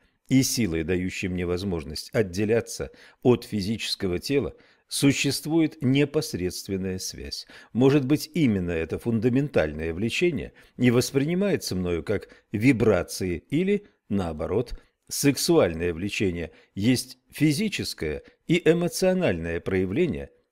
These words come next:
этой силы. Вероятно, проблема могла бы быть изучена с достаточной степенью объективности, но для того, чтобы ставить подобные эксперименты,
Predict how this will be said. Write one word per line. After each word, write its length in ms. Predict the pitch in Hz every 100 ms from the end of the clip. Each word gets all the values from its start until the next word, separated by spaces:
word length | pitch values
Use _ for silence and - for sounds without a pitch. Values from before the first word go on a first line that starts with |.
| -
этой 280 | 90 98
силы. 400 | 107 - 170 143 - _ _ _ _ _ _ _ _ _
Вероятно, 560 | 104 135 143 170 165 165
проблема 600 | 165 165 175 175 107 -
могла 360 | 117 131 127 131
бы 100 | 131
быть 240 | 123 127
изучена 480 | 131 131 156 117 98
с 100 | 87
достаточной 600 | 107 - 127 123 - 117
степенью 560 | 117 120 113 107 104 101
объективности, 880 | 92 104 - 151 113 80 - 87 - - -
но 220 | 107 120
для 180 | 117 117
того, 280 | 110 123 135
чтобы 300 | - 95 85
ставить 420 | - 107 80 80
подобные 640 | - 95 104 85 87 -
эксперименты, 760 | 104 - - 131 160 190 - 135